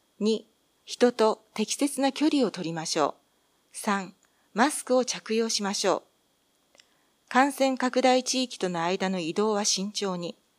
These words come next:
北海道、首都圏、関西地方、中部地方で感染が拡大しています。これら地域への出張は、時期の見直しや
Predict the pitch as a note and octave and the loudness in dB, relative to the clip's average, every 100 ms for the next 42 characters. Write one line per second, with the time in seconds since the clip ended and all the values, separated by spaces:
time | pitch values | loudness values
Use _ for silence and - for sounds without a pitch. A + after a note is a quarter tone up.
0 | _ _ _ _ _ - G#3+ - A#3+ B3 | _ _ _ _ _ -2 -2 0 4 4
1 | - E3+ D#3 - - B3+ B3 F3 E3 - | 4 2 2 -2 0 0 2 -2 -4 -14
2 | - A3+ B3+ C4 B3 - A3+ F3+ E3 - | -2 0 2 2 0 -2 -6 -4 -4 -4
3 | _ - C4+ C4+ C4 C#4 A3+ G#3 F3+ E3+ | _ -2 -2 -2 -4 -4 -2 0 0 -2
4 | - G3+ G#3+ A3 A3+ G#3+ G#3 - G#3 G#3 | -4 -2 0 2 2 2 -4 -8 -2 -2
5 | G3+ - F#3 F3+ F3 - - _ _ _ | 0 0 -2 -2 -6 -8 -14 _ _ _
6 | _ _ _ _ - A#3+ A#3+ A3+ - C4 | _ _ _ _ 2 6 6 6 2 -2
7 | B3+ G#3+ F#3 F3+ - - G3+ G3 F#3+ F#3+ | 0 0 0 0 -4 0 2 4 2 0
8 | _ _ _ - C#4 C#4 C4 G3 E3+ F3 | _ _ _ -4 -2 0 0 0 -2 -2
9 | F#3 F#3+ - F3+ F3 | -2 0 0 2 -2